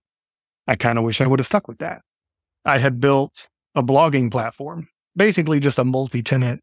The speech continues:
environment for people to spin up and manage their own blog.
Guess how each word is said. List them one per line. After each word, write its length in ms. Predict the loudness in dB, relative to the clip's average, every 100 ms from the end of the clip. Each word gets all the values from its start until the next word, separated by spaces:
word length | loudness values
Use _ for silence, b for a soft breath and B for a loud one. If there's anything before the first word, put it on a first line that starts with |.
| _
environment 640 | -2 2 2 4 2 0
for 120 | 0 -2
people 440 | -2 -2 -4 -4
to 240 | -2 0
spin 340 | -2 -2 0 2
up 220 | 0 -2 _ _ -6
and 540 | -4 -4 -6 -8 -10 -14 -2
manage 500 | 2 4 4 2 0
their 200 | -2 0
own 220 | -2 0
blog. 420 | 2 2 0 -8